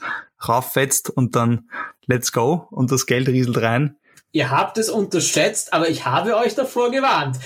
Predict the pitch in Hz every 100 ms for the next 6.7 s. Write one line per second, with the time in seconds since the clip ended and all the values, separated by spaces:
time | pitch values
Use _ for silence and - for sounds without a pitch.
0 | - 135 143 202 277 - 202 202 269 214
1 | - 175 185 175 - 170 190 233 214 180
2 | 214 214 196 202 - 160 160 185 220 202
3 | 208 170 - 196 156 156 - 175 - 139
4 | - 208 214 240 247 233 269 - - 269
5 | 262 233 135 135 151 156 165 190 190 185
6 | 175 185 170 156 131 131 127